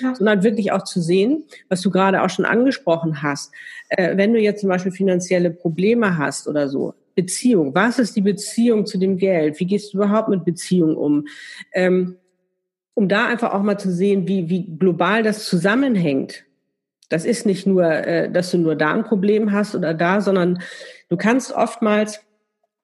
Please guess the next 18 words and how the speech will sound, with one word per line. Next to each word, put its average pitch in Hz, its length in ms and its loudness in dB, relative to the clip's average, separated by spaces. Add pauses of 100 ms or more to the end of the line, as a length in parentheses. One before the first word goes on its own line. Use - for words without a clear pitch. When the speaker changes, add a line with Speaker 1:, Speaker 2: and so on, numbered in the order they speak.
(220)
Speaker 2:
viele 220 360 0
Sachen 202 260 2
auf 175 200 -2
einmal 175 320 2
lösen, 208 500 4
wenn 180 140 4
du 170 80 2
anfängst, 190 680 0
äh, 180 340 0 (140)
vielleicht 180 540 -4
schon 185 100 -2
mal 170 60 0
ganz 170 200 -2
anders 180 300 2
deinen 175 280 2
Tag 233 280 -2
zu 254 140 2
starten. 135 520 -4